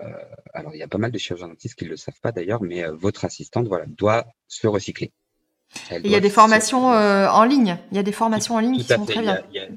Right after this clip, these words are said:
Speaker 1: il y a une formation en ligne de la part de l'U F S B D, euh, que vous pouvez faire en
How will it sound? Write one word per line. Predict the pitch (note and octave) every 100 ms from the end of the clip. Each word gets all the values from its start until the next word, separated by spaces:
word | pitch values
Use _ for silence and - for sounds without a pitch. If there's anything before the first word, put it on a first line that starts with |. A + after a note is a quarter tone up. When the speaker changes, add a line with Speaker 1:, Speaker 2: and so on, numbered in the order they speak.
| -
Speaker 1:
il | F#2
y |
a |
une | F#2 F#2+
formation | - G2+ G2 - G2
en |
ligne | F#2+ A2 A2
de | F#2+
la | F2+
part | G2 F#2
de |
l'U | F2 F2
F | F2 F2
S | E2+
B | F2
D, | D#2+ F#2+ C3 _ - - - -
euh, | E2+ E2+ E2+ E2
que | E2 F2
vous | D#2+
pouvez | F2
faire | - G2+
en | E2+